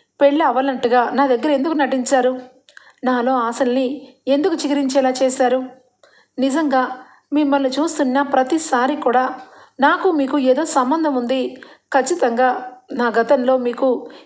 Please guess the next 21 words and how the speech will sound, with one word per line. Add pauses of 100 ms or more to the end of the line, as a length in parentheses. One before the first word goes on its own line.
(100)
ఏదో
తెలిసిన
విషయం
ఉందని (280)
మీ
గురించి
నేను (200)
ఎన్నోసార్లు, (340)
ఎన్నో
రాత్రులు
ఆలోచించాను. (580)
కానీ
మీరు
మాత్రం
ఒక్కసారి
కూడా (380)
నా
గతం
గురించి
కాదు
కదా,